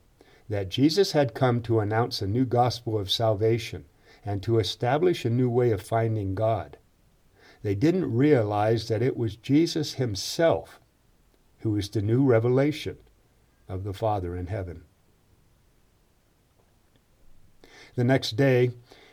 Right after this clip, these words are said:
Jesus left the apostles to themselves so they could all get to know one another. After dinner, he taught them about angels and their role in the kingdom.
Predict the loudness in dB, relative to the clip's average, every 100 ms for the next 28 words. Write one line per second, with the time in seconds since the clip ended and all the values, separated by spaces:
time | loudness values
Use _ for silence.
0 | _ 2 4 4 2 0 0 2 2 0
1 | -2 0 0 0 0 -4 -4 -4 -2 0
2 | -2 -2 0 0 -2 -4 -4 -2 -2 0
3 | 0 0 -2 -2 2 2 2 0 -4 -4
4 | -6 -10 -18 -20 _ _ _ _ _ _
5 | -4 2 2 0 0 2 4 2 0 _
6 | _ -2 0 4 4 4 -2 0 2 2
7 | 2 0 0 0 -2 -4 -6 -4 -2 -4
8 | -2 2 2 2 2 -2 -2 -6 -8 -6
9 | -6 -10